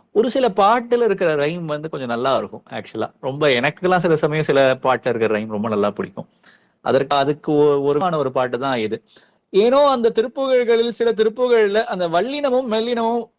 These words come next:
அப்படியே மாத்தி மாத்தி வரும்பொழுது, வல்லினம் நிறைய இருந்து கொஞ்சம் மெல்லினம் அங்கங்க இருக்குமாறு ஒரு திருப்புகழ் இருந்தா ரொம்ப அழகா இருக்கும். உதாரணத்துக்கு இந்த திருப்புகழ்ல ஒரு இடத்துல வரும்,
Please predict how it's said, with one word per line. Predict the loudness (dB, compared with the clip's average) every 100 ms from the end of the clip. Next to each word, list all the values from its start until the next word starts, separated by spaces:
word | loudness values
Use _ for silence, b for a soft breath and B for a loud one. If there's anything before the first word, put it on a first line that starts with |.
| _
அப்படியே | 0 2 2
மாத்தி | 2 -2 0
மாத்தி | 0 0
வரும்பொழுது, | -2 -2 -2 -2 -2 -4 -4
வல்லினம் | -4 -2 -2 -2
நிறைய | 0 2 2 2 0
இருந்து | 0 -4 -4 -4 -6
கொஞ்சம் | -6 -6 -2 -2
மெல்லினம் | -2 -4 -2
அங்கங்க | -4 -4 -2 -2
இருக்குமாறு | -2 -2 -4 0 2 4 4 6
ஒரு | 6 4
திருப்புகழ் | 0 0 0 2
இருந்தா | 2 2
ரொம்ப | 0 2 0
அழகா | 2 2
இருக்கும். | 0 -2 -10 -6
உதாரணத்துக்கு | 2 2 2 -2 -4 -6
இந்த | -6 -4
திருப்புகழ்ல | -4 -4 -2 0 0 -2 -2
ஒரு | -4 -2
இடத்துல | -4 -2 0
வரும், | 0 -2